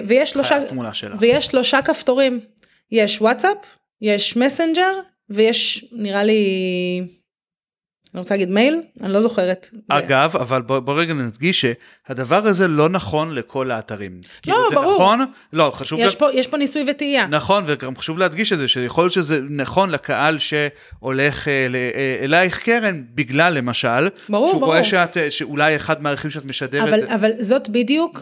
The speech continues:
Speaker 1: הדוגמה לאיך אני משפרת חוויית לקוח.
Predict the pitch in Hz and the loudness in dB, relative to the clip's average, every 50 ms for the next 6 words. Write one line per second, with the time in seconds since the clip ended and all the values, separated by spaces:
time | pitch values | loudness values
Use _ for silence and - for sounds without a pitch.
0 | - - - 214 185 180 190 180 190 202 214 233 277 349 349 - _ _ 202 214 | -16 -10 -8 -6 -4 -4 -4 -4 0 2 2 2 2 0 -2 -8 _ _ -2 0
1 | 240 269 277 247 208 202 - - 208 214 214 214 214 214 - 190 180 190 190 196 | 0 0 0 0 0 0 -2 -2 -2 -2 -2 -2 -2 -4 -4 -2 0 -2 -2 -2
2 | - 180 - - 180 170 165 - - - | -6 -10 -6 -4 -4 -4 -4 -8 -16 -20